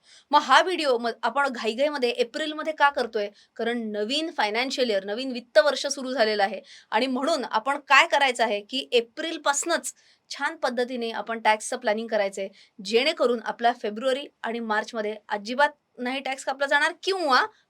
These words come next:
कमी टॅक्स कापला जाईल, तुमच्या सॅलरीवरती अवलंबून आहे, बरोबर? So आजच्या व्हिडिओमध्ये मी तुम्हाला तीन टॅक्स वाचवायच्या हॅक्स सांगणार आहे. हॅक म्हणजे काय? काही युक्त्या सांगणार आहे. हे सगळं legally चालू आहे बरं का, within four corners of law,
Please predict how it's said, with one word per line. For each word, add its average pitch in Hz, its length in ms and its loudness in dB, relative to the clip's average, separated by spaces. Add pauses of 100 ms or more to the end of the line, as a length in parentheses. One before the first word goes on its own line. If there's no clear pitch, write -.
कमी 285 260 6
टॅक्स 208 280 0
कापला 202 240 -2
जाईल, 226 200 -2
तुमच्या 233 200 -6
सॅलरीवरती 233 560 2
अवलंबून 190 380 0
आहे, 185 140 -10
बरोबर? 233 340 0 (340)
So 320 120 8 (100)
आजच्या 262 280 4
व्हिडिओमध्ये 330 440 0
मी 269 100 -2
तुम्हाला 302 300 0
तीन 349 520 -2 (300)
टॅक्स 294 420 6
वाचवायच्या 285 840 4
हॅक्स - 400 4
सांगणार 269 280 2
आहे. 285 100 -2 (360)
हॅक 269 200 8
म्हणजे 262 240 -2
काय? 262 180 2 (260)
काही 226 240 -8
युक्त्या 220 380 -4
सांगणार 240 300 0
आहे. 240 180 -2 (340)
हे 226 80 -2
सगळं 240 260 0
legally 233 420 -2
चालू 196 220 -2
आहे 190 60 -6
बरं 220 140 -4
का, 170 140 -10 (580)
within 240 220 -4
four 226 260 -2
corners 214 360 0
of 214 100 -12
law, 175 120 -4